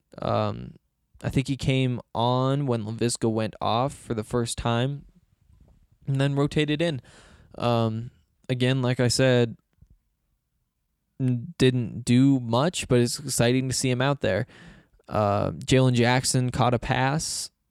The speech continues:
also exciting. Uh, didn't do much with it, but, you know, that's how the game goes. Uh, yeah, I, I think that that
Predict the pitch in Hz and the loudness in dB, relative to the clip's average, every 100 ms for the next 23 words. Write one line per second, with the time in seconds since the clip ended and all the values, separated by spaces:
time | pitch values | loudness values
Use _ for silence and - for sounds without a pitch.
0 | _ _ _ _ - 110 110 123 117 - | _ _ _ _ -4 -2 0 0 0 0
1 | 113 113 120 131 139 - - 101 107 113 | 0 0 0 -4 -10 -12 -6 -6 -2 -4
2 | 117 110 131 127 127 - 135 208 208 170 | -4 -2 0 2 2 2 2 2 0 0
3 | 113 - 78 87 110 156 - 117 - - | -2 -2 -10 -8 -8 -8 -8 -8 -8 -14
4 | - _ _ _ _ _ _ - - 120 | -16 _ _ _ _ _ _ -20 -12 -8
5 | 120 120 117 120 127 127 127 127 131 143 | -6 -6 -8 -6 -4 -2 -2 2 4 4
6 | 110 107 - - - - _ _ _ _ | 2 -2 -10 -20 -20 -20 _ _ _ _
7 | - 120 120 117 113 117 135 127 117 120 | 0 2 4 2 2 2 2 2 2 -2
8 | _ _ - 123 135 143 156 156 147 135 | _ _ -4 -2 0 0 0 0 0 0